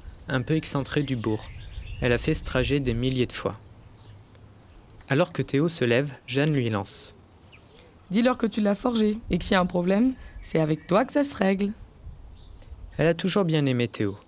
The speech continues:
Speaker 1: Elle avait été ravie, il y a quatre ans, qu'il montre de l'intérêt pour la forge. Elle l'avait immédiatement pris sous son aile. Pour tout dire,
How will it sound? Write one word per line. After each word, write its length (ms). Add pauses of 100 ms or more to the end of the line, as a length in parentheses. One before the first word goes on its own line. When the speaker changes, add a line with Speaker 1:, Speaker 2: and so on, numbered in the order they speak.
(600)
Speaker 1:
Elle 120
avait 240
été 220
ravie, 420 (220)
il 80
y 80
a 60
quatre 340
ans, 140 (240)
qu'il 180
montre 340
de 100
l'intérêt 440
pour 160
la 120
forge. 440 (540)
Elle 100
l'avait 280
immédiatement 640
pris 180
sous 160
son 240
aile. 180 (760)
Pour 160
tout 140
dire, 380